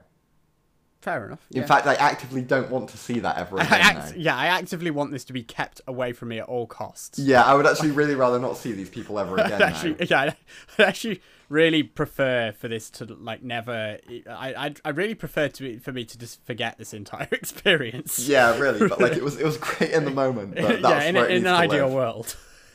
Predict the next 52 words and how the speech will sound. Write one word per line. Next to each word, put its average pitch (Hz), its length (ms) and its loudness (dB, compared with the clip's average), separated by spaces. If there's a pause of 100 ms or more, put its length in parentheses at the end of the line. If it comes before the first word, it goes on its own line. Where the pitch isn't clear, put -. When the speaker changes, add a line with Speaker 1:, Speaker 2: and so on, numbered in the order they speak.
(220)
Speaker 2:
Like 175 240 4
your 190 100 2
photos, 151 540 0
for - 140 -8
example, 196 640 2
it 107 80 -6
was - 160 -10
like, 117 200 -4
that 165 120 4
was 156 120 -6
a 151 80 0
great 135 320 -4
moment, 95 420 -6 (300)
but 110 240 -4
that's 113 260 -2
where 127 120 0
Speaker 1:
Yeah. - 40 -2
Speaker 2:
it - 20 -12
will 110 60 -8
stay 113 320 -6
now 82 160 -8
forever. 92 540 -6
Speaker 1:
I'd 160 100 -4
ra-, 220 160 -2
I'd 165 140 0
ra-, 190 160 -4
rather 180 580 0
be 151 160 -6
smacked - 720 -6
over 151 160 -2
the 131 80 -4
head 127 240 -4
with 113 160 -12
a 110 60 -18
sledgehammer 113 880 -12
than, 107 480 -14
than 107 420 -12
listen 113 320 -14
to 101 120 -18
this 101 120 -16
po-, - 160 -12 (140)
<laughs> - 100 -20
podcast - 560 0
Speaker 2:
I'd 139 220 2
rather 165 300 6
Speaker 1:
or 165 120 6
Speaker 2:
that 139 80 4
Speaker 1:
have 175 140 6
any 190 160 6
Speaker 2:
stop. 185 100 2
Speaker 1:
recollection 160 720 2
of - 180 -10